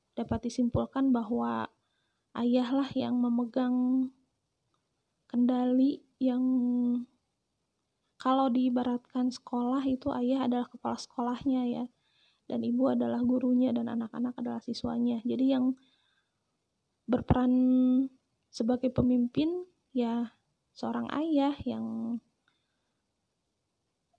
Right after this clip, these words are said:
berperan, harusnya dapat berperan lebih dalam lagi dalam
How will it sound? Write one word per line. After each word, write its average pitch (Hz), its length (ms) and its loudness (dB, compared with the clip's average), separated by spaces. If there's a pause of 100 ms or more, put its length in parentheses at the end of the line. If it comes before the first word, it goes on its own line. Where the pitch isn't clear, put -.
(2250)
berperan, 247 560 0 (720)
harusnya 285 640 2 (160)
dapat 254 320 -4
berperan 247 560 0
lebih 247 400 2 (880)
dalam 254 400 4
lagi 247 480 2
dalam 240 400 2